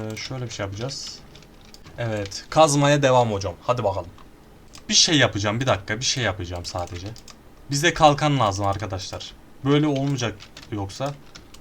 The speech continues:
Şunu yak gitsin. Bir tane şey lazım bana. Ardından bir tane de şundan lazım.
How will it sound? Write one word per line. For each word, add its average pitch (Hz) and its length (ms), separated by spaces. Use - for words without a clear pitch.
Şunu 135 280
yak 120 220
gitsin. 120 360
Bir 156 100
tane 147 380
şey 117 220
lazım 98 340
bana. 127 260
Ardından 135 540
bir - 60
tane 135 260
de 127 80
şundan 120 420
lazım. 92 320